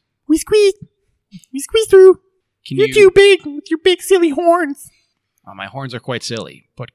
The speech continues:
Speaker 2: could you squeeze through again and let us know what you see on the inside?
Speaker 1: Animals.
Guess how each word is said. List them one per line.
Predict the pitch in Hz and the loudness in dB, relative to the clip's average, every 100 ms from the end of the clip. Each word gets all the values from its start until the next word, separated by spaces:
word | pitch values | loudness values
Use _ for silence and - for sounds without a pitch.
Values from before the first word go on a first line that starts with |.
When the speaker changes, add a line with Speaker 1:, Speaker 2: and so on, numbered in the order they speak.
| - | -16
Speaker 2:
could | 131 117 | -12 -12
you | 117 110 | -14 -14
squeeze | - - 143 151 | -12 -12 -14 -16
through | - 156 | -16 -14
again | 127 - 110 139 | -14 -14 -16 -14
and | 156 123 110 107 110 | -14 -16 -18 -20 -20
let | 117 120 | -16 -14
us | - | -14
know | 123 | -14
what | 120 - | -16 -14
you | |
see | - 127 | -14 -12
on | 110 | -14
the | 95 | -14
inside? | 113 - - 214 _ _ _ _ _ _ - | -16 -16 -18 -20 _ _ _ _ _ _ -10
Speaker 1:
Animals. | 311 339 269 180 | -4 -2 -2 -4